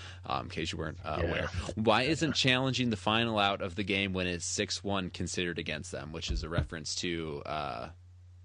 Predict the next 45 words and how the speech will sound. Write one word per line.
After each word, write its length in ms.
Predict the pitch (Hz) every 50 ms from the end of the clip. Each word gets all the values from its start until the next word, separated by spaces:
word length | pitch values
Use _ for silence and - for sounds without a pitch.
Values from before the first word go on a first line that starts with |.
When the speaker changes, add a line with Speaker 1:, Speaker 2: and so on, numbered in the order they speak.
| - - -
Speaker 1:
what, 160 | - - - -
Speaker 2:
The 80 | - 104
Speaker 1:
Mon-, 80 | 95
Speaker 2:
Royals 280 | 92 95 123 139 135 123
Speaker 1:
Monday 180 | 110 175 185
Speaker 2:
did? 40 | 185
Speaker 1:
game, 120 | 82 85 85
the 60 | -
game 200 | 92 113 113 107
that 100 | 104 92
I 100 | 90 90
was, 120 | 87 85 87
yeah, 180 | - 117 85 80
the 80 | 85
game 200 | 87 98 98 95
that 100 | 92 85
I 100 | 80 82
was 160 | 78 78 71
at. 260 | - - - - - - - - - - - - - - - - - - - - - - - - - - - - - - - - - - - - - -
Speaker 2:
It's, 360 | - 185 - - 214 185 - -
there's 220 | 202 185 170 143
a 40 | 101
big 180 | 92 85 76
difference. 600 | - 80 76 - - 67 69 - - - - - - - - - - - - - - - - - - - - -
I 60 | 180 180
mean, 400 | 180 170 156 139 123 110 - - - - - - - -
you 140 | - 160 165
gotta 120 | 170 143 127
use 180 | 120 117 104 95
the 80 | 92
challenge. 600 | - - 95 85 82 82 85 82 82 85 - -
It's, 220 | 123 131 - - - - - - -
yeah, 220 | - 170 113 - - -
I 140 | - 233
would 180 | 131 107 90 82
Speaker 1:
Yeah. 80 | 87 92
Speaker 2:
use 140 | 90 87
that, 240 | 98 101 92 95 - - - - - -
but 120 | 180 170
the 80 | 196 156
bunting 500 | 139 170 180 185 175 - 143 127 113 101
is, 220 | 101 101 92 - - -
is 420 | - 107 95 90 - - - - - - - - - - - - - - - - - - - - - - - - - - 988 - - - - 277 226 214 - - - - - - - -
Speaker 1:
So 140 | - -
I, 60 | 175